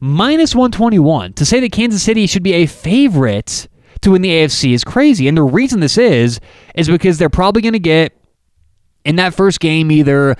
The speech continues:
you know, probably a team like the Browns or the Titans, maybe the Ravens.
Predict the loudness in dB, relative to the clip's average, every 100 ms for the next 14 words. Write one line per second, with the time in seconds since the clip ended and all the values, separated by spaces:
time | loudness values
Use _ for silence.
0 | -8 -8 -4 -4 -6 -8 -2 -2 0 0
1 | 0 -4 -2 0 0 0 -2 -2 -2 -6
2 | -16 -20 _ _ -10 -4 -2 0 0 0
3 | 0 -2 -6 -10 -16 -12 -6 -2 0 0
4 | -2 -6 -4 -6 -8 -14 _ -4 0 0
5 | 2 2 2 2 2 0 0 -2 -4 -6
6 | -10